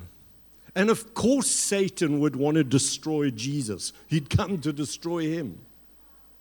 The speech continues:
As I was thinking about all the attempts on Jesus' life, the first one that came to mind was,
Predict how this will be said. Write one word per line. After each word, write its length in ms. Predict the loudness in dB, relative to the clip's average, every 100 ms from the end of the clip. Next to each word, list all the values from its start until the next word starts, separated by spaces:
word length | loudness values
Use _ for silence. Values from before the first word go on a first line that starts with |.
| _ -20 -20 _ _
As 200 | 0 2
I 80 | 2
was 260 | 4 4 4
thinking 420 | 0 -2 0 2
about 280 | 2 4 4
all 160 | 2 2
the 160 | 2
attempts 600 | 0 0 -2 0 0 -2
on 200 | -4 -2
Jesus' 520 | -2 -4 -6 -4 -4 -4
life, 520 | -4 -4 -6 -12 -16 -18 -18 -2
the 120 | 0
first 440 | 0 0 0 0 -2
one 200 | 0 0
that 180 | 0
came 300 | 2 2 2
to 100 | 0
mind 400 | -2 -2 0 0
was, 300 | 2 0 0